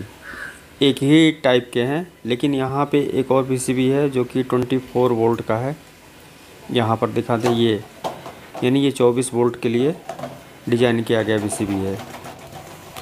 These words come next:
ये मैं एक सर्फ़ और पानी से इसे धुल के clear करके आपको इसके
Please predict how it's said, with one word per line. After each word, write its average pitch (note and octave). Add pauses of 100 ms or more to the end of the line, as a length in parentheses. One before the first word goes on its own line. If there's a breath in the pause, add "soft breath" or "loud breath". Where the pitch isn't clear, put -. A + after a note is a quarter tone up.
(240)
ये C3
मैं C#3 (260)
एक B2
सर्फ़ -
और B2
पानी A#2+
से C3
इसे B2
धुल A#2
के B2
clear A#2+
करके B2 (720)
आपको B2+
इसके B2+